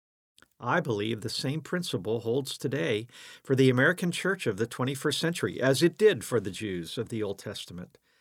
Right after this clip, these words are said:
and the post-Nazi Germans. We can only move forward by dealing with our past.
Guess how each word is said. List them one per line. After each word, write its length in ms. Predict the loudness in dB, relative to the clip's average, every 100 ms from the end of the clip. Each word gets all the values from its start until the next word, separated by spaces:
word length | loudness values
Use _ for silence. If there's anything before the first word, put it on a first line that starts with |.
| _ _ -4
and 240 | 0 2
the 80 | 2
post-Nazi 760 | 2 2 2 2 0 0 0 0
Germans. 680 | 0 -2 -4 -8 -6 -6 -8 _ _ _ _ _ _ _ _ _
We 160 | 0 0
can 280 | 2 0 2
only 380 | 2 4 2 4
move 240 | 4 4
forward 600 | 2 2 2 -2 -6 -10 _ _ _ _ -4
by 120 | -2
dealing 480 | 2 4 4 4 4
with 180 | 4
our 140 | 2 0
past. 640 | -2 -4 -4 -6 -8 -8